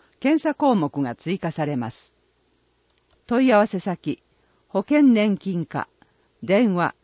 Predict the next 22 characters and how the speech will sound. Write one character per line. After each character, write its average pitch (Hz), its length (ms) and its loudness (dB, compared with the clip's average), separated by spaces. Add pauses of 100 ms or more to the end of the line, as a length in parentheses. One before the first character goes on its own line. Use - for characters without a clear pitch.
(260)
六 302 360 0
二 277 340 6
零 170 260 0
の 131 280 -2 (320)
一 285 260 0
六 285 300 0
三 156 400 -2
零。 123 320 -4 (2000)
保 220 140 -2
健 302 400 4
医 - 80 0
療 311 240 4
セ 302 180 0
ン 247 100 6
タ 170 180 0
ー 151 40 0
で 139 140 -4
実 156 160 -4
施 214 220 -4
の 202 120 2
検 180 320 -2
診。 135 300 -4